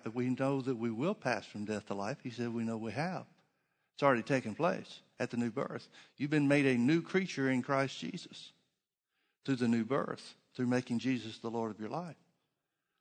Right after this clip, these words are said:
That's the eternal life that he's talking about. And he says the source of that eternal life that you received when you were born again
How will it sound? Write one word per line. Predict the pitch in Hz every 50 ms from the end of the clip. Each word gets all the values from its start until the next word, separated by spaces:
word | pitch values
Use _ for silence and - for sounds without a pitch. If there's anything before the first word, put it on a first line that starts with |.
| _ _ -
That's | 143 156 156 -
the | - 143 135 131
eternal | 127 - 151 147 139 131 127
life | 139 156 175 170 160
that | - 127
he's | 123 123 -
talking | - 175 - - 135
about. | 107 104 101 - -
And | 117 123
he | 135
says | 127 - 151 147 - -
the | 123 120
source | - - - 220 254 269 240 - -
of | - 123
that | 135 139 135 131
eternal | 135 127 - 139 139 139 135 131
life | 131 131 139 165 170 -
that | 139 - -
you | 127 123
received | 123 123 - - 143 139 139 131
when | 135 135 131
you | 131 127 127
were | 123 117
born | 113 127 127 127 123 123
again | 117 104 120 120 135 156 175